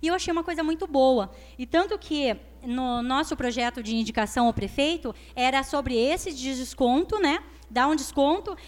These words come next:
e sobre o pe-, a perdão da dívida, porque assim, às vezes a pessoa paga, que é o segun-, o, o projeto, o primeiro pro-, o próximo projeto que nós estaremos discutindo agora,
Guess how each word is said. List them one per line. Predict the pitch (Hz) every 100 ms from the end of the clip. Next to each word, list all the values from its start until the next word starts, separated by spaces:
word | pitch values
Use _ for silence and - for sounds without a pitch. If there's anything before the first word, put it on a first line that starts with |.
| -
e | 277
sobre | - 330 359
o |
pe-, | - 370
a | 277 277
perdão | 339 320 262 320 415
da | 269
dívida, | 220 226 330 262 254
porque | 285 330
assim, | 330 240 185 - - -
às | 240 247 254
vezes | 392 370
a | 339
pessoa | 311 320 269
paga, | 262 269 277 262 185 - -
que |
é | 269
o | 320
segun-, | 311 254 254 254
o, | 233 214 208 202 202
o | 240
projeto, | 220 240 262 269
o |
primeiro | 262 240 269 285
pro-, | 254 202 220
o | 202
próximo | 254 311 294
projeto | 247 220 240 240
que |
nós | 233 226
estaremos | 233 220 233 226
discutindo | 220 220 - - 269 202
agora, | 196 240 302